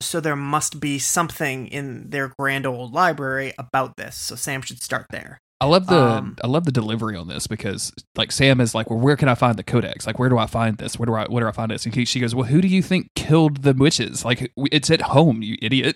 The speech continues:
Speaker 2: <laughs> Like, go, go
Speaker 1: Mm-hmm.
Speaker 2: home and look for this stuff," which is a really nice, like, a nice touch, I think. Like, they do a couple of
Speaker 1: I don't know
Speaker 2: really nice
Speaker 1: why,
Speaker 2: touches
Speaker 1: man.
Speaker 2: in
Speaker 1: It
Speaker 2: this
Speaker 1: just
Speaker 2: episode.
Speaker 1: Yeah, it, like,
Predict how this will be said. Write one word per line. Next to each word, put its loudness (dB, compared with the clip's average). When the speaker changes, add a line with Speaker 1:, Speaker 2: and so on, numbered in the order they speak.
Speaker 2:
<laughs> -8
Like, 6
go, 8
go 8
Speaker 1:
Mm-hmm. -8
Speaker 2:
home 8
and 4
look 2
for 0
this -4
stuff," -6
which 8
is 6
a 8
really 2
nice, 0
like, 2
a 2
nice 0
touch, 0
I -4
think. -8
Like, -6
they 2
do 6
a 2
couple 2
of 6
Speaker 1:
I 6
don't 4
know 4
Speaker 2:
really 4
nice 2
Speaker 1:
why, 4
Speaker 2:
touches 4
Speaker 1:
man. 2
Speaker 2:
in -4
Speaker 1:
It -4
Speaker 2:
this -6
Speaker 1:
just -2
Speaker 2:
episode. -8
Speaker 1:
Yeah, -2
it, -6
like, 0